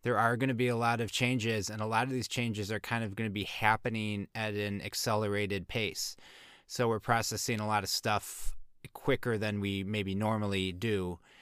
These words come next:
So if you are exhausted at times, you know, obviously take care of yourself, do the self-care, emphasis on that always.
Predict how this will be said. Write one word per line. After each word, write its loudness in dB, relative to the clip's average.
So 2
if -2
you 4
are 4
exhausted 2
at -6
times, -2
you -2
know, 0
obviously 0
take -4
care -2
of -4
yourself, -2
do 0
the -2
self-care, -2
emphasis -4
on -2
that 0
always. -4